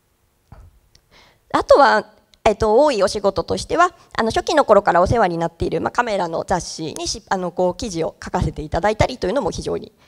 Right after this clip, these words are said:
多くやらせていただいてます。そして、えっとですね、もちろんフィルムカメラ、もう大好きなフィルムカメラも未だに大好きなので、まあ、これフィルムカメラで撮ったものですけれども、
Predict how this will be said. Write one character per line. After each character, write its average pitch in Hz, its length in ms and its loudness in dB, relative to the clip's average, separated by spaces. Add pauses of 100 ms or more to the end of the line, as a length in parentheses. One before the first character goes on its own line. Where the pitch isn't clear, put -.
(280)
多 - 100 2
く - 180 -14 (360)
や - 80 -6
ら 202 100 -6
せ - 60 -12
て - 60 -10
い - 40 -16
た - 140 -4
だ 101 60 -6
い - 40 -8
て - 100 -14
ま - 120 -10
す。 - 140 -16 (1400)
そ 214 100 -4
し - 60 -8
て、 - 240 2
え 247 80 2
っ 233 40 0
と 233 120 -2
で - 100 -4
す 156 120 -8
ね、 185 180 -4 (100)
も 254 100 6
ち 254 120 -2
ろ 156 100 2
ん - 40 0
フ - 100 0
ィ 277 120 0
ル 254 80 4
ム 254 80 4
カ 254 120 6
メ 180 80 2
ラ、 - 120 0
も 196 80 -2
う - 20 -4
大 254 240 8
好 - 60 0
き - 100 -6
な 160 80 -4
フ 220 60 0
ィ 196 80 2
ル 202 80 0
ム 202 80 0
カ 208 120 4
メ 165 100 2
ラ 156 100 0
も 156 100 -8
未 302 280 0
だ 302 100 4
に 294 160 0
大 269 160 4
好 - 100 4
き 180 120 -10
な 190 100 -8
の 185 120 -8
で、 214 120 -4 (220)
ま 311 60 0
あ、 - 20 2
こ 302 120 4
れ 262 160 4
フ - 120 -4
ィ 240 80 0
ル 220 100 2
ム 214 80 -4
カ 226 120 4
メ 196 100 4
ラ 160 100 4
で 160 60 0
撮 - 100 -2
っ - 40 -2
た - 140 -2
も 165 120 -6
の 156 100 -6
で - 100 -8
す - 100 -12
け - 120 -8
れ - 100 -6
ど - 100 -4
も、 285 300 0